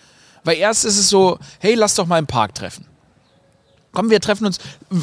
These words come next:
wisst ihr was? Heute treffen wir uns mal nicht im Vinyasa-Studio. Lass uns mal in der Hasenheide treffen. Zack, triffst du dich mit den Leuten in der Hasenheide. Sitzt da auf einer Wiese, äh, der, die, die Vögel zwitschern, quiek, quiek, quiek, quiek, quiek. Alles ist irgendwie schön und dann sagst du so, "Mensch,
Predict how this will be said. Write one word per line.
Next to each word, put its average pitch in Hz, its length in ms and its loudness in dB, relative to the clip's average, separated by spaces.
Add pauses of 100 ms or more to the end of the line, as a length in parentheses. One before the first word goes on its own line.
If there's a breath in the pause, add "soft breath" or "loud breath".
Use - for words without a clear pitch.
wisst 202 180 0
ihr 151 80 0
was? 160 180 0 (200 loud breath)
Heute 202 160 2
treffen 233 180 0
wir 220 120 2
uns 190 180 -2
mal 175 100 -2
nicht 180 240 -2
im 156 320 -2
Vinyasa-Studio. 131 920 -2 (140)
Lass 214 180 -4
uns 285 120 -12
mal 233 140 -4
in 202 140 -2
der 190 160 0
Hasenheide 123 400 -4
treffen. - 300 -20 (600)
Zack, - 220 -6
triffst 208 180 -2
du 202 60 -8
dich 190 120 -6
mit 180 100 -6
den 170 100 -4
Leuten 170 180 2
in 165 80 -4
der 139 100 0
Hasenheide. 110 360 -4
Sitzt 165 220 -8
da 214 60 0
auf 156 120 -6
einer 139 120 -4
Wiese, 196 340 -2 (500 soft breath)
äh, 165 80 -6
der, 151 140 4
die, 156 340 -6
die 190 240 -8
Vögel 156 400 2
zwitschern, - 340 -6
quiek, - 180 -4
quiek, 403 140 -8
quiek, - 180 -12
quiek, - 160 -16
quiek. 392 360 -4 (500 loud breath)
Alles 240 240 -4
ist 208 140 -8
irgendwie 202 260 -4
schön 233 280 -4
und 196 100 -6
dann 185 120 -4
sagst 180 240 -6
du 185 40 -10
so, 175 160 -6
"Mensch, 175 560 -6